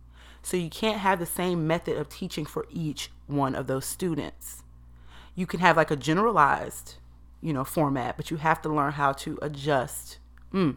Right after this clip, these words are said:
your frequency <laughs> for each kid. That is the same thing that we have to do with our lives and our past traumas. You can't just sit, sit here and be like, "I'm waking up today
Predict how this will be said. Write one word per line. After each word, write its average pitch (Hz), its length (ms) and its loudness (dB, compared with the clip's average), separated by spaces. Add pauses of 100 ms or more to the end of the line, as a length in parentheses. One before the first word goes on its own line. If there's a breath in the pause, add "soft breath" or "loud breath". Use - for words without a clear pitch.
your 151 120 -2
frequency 175 720 0
<laughs> 208 280 6
for 185 140 2
each - 320 -8
kid. 277 320 0 (800 loud breath)
That 190 220 10
is 214 80 -2
the 214 40 -4
same 170 320 0
thing 165 220 -2
that - 160 -4
we 156 120 -6
have 147 120 -10
to 160 60 -8
do 151 120 -4
with 147 140 -2
our 135 160 0
lives 139 420 2
and 147 120 -4
our 143 80 -4
past - 360 -6
traumas. - 580 -2 (1300 soft breath)
You 196 120 -2
can't 226 320 -2
just 202 180 -2
sit, 196 380 -6
sit 196 160 -6
here 175 240 -2
and 160 120 -2
be 160 120 -4
like, 156 240 -2 (1200)
"I'm 160 140 4
waking 170 240 2
up 147 80 -4
today 151 380 2